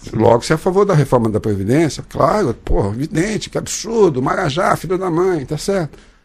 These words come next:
O problema é o seguinte, primeiro, <clears throat> é, o,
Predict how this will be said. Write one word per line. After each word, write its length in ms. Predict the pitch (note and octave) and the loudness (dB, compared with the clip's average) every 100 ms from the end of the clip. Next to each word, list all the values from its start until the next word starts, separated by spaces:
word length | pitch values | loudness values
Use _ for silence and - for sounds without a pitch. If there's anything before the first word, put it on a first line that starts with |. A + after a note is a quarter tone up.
| _ _ _ _ _ _ _ _ | _ _ _ _ _ _ _ _
O 60 | |
problema 400 | - A3 A3 A#3+ | -10 -6 -4 -4
é 40 | A#3+ | -4
o 20 | |
seguinte, 680 | - E3 G3+ A3+ D#3 G#2 G2+ - - _ _ _ _ _ _ _ _ - - - | -6 -4 -2 -2 -2 -6 -12 -14 -20 _ _ _ _ _ _ _ _ -20 -20 -8
primeiro, 480 | - A3 F3+ A#2 - - - | -2 2 4 4 0 -12 -8
<clears throat> 1200 | - C#3+ - - - - _ _ _ _ _ _ | -2 0 -2 -6 -14 -20 _ _ _ _ _ _
é, 380 | A#2+ C3 C3 A#2+ - - _ - | 2 4 6 4 0 -20 _ -4
o, 140 | D4+ | -4